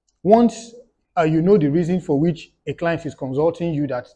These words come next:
they need to carry out an analysis, then you as a professional will be the one to determine which choice of data sets are you going to make for them. So lidar,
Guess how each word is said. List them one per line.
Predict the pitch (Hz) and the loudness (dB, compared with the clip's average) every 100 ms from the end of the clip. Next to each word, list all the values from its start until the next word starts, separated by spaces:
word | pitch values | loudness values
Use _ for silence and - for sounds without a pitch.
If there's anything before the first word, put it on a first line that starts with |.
| 127 | -18
they | 127 | -12
need | 139 175 | -6 -6
to | 160 | -8
carry | 196 147 | -6 -4
out | 143 139 | -4 -6
an | 123 | -12
analysis, | 127 131 127 - 110 _ _ _ _ 127 | -12 -12 -14 -16 -20 _ _ _ _ -10
then | 131 127 | -8 -8
you | 120 185 196 - | -2 2 2 0
as | 127 | -6
a | 127 | -8
professional | - - 156 151 131 | -12 -12 -10 -10 -10
will | 127 | -12
be | 120 170 | -10 -8
the | 139 | -8
one | 135 139 | -8 -10
to | |
determine | 120 120 135 139 120 - _ _ _ _ _ - | -14 -14 -10 -10 -10 -16 _ _ _ _ _ -12
which | 127 143 175 165 - - _ _ _ _ _ _ _ | -6 -2 -2 -4 -16 -20 _ _ _ _ _ _ _
choice | 160 151 | -2 0
of | 131 117 | -4 -6
data | 135 135 | -6 -8
sets | - 117 - | -10 -14 -14
are | 139 127 | -12 -10
you | |
going | 123 127 | -8 -10
to | 123 | -10
make | 117 113 | -10 -10
for | 127 | -8
them. | 117 113 104 _ _ _ | -8 -8 -12 _ _ _
So | - 151 | -6 -4
lidar, | 135 160 202 175 190 196 - - | 2 4 4 6 2 0 -12 -20